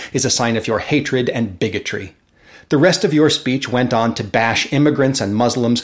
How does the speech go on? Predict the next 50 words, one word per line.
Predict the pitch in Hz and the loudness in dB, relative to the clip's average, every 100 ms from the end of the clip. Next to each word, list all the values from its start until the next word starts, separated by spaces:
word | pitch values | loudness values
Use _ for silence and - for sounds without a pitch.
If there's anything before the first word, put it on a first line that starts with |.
| - - | -6 0
without | 135 156 151 | 2 2 2
making | 139 127 135 | 2 2 2
any | 143 | 4
mention | 135 147 143 117 | 4 2 2 0
of | 98 | -2
the | 107 | -2
environment | 98 98 120 117 110 110 - | -4 0 0 2 0 -2 -2
or | 107 | -2
Russia. | 101 98 - 80 - - - | 0 0 -2 -6 -8 -20 -6
How | - 135 | -2 -2
clear | - - 180 175 | -2 0 4 4
your | 151 139 | 4 4
agenda | 135 123 123 120 123 | 4 2 2 2 2
is, | 110 101 110 | 0 0 -2
Mister | - 120 | -4 -6
President, | - 107 104 107 - - | -4 -4 -2 -6 -8 -8
and | 135 123 | -4 -2
how | 127 | 0
glad | 113 117 131 143 | -2 0 2 4
I | 143 | 2
am | 131 123 123 | 2 2 2
that | 117 113 | 0 0
it | 110 | -2
is | 101 | -2
March | 107 139 - | 0 0 0
first | - 120 113 - - - | 0 0 0 -2 -8 -10
and | 120 113 | -2 0
my | 107 | 2
monthly | 117 135 139 135 | 0 0 -2 -2
contribution | 135 123 123 110 113 123 110 | -2 -2 -2 0 -2 0 -2
to | 110 | -2
the | 110 | 0
A | 110 | 0
C | 113 123 117 | 0 0 2
L | 110 | 0
U | 104 113 104 | 0 -2 0
went | 98 101 101 | -2 -2 0
out | 98 90 | -2 -2
this | - - | -6 -4
morning. | 98 92 90 92 - _ - - - | -4 -4 -6 -12 -18 _ -20 -14 -4
You | 127 | 0
did | 131 120 | 2 2
not | 131 143 - | 2 2 0
deliver | 143 139 127 127 | 2 2 2 2
a | 123 | 2
message | 120 131 117 | 2 0 -2
of | 113 | -2
unity | 113 123 117 113 | 0 0 0 0
and | 107 | -2
strength. | - - 107 92 - | -4 -2 -4 -4 -12